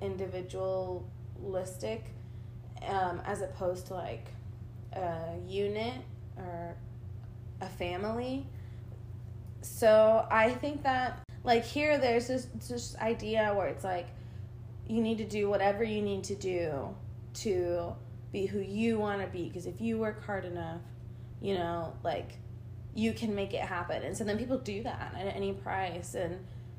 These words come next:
and then people feel so alone. So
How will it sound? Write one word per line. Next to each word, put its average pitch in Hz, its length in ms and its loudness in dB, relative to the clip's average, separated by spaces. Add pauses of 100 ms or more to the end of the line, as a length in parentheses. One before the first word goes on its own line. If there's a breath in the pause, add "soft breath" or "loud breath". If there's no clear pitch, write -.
(180)
and 208 180 2
then 196 140 0
people 208 220 -2
feel 214 180 2
so 214 220 0
alone. 180 540 0 (100)
So 226 680 2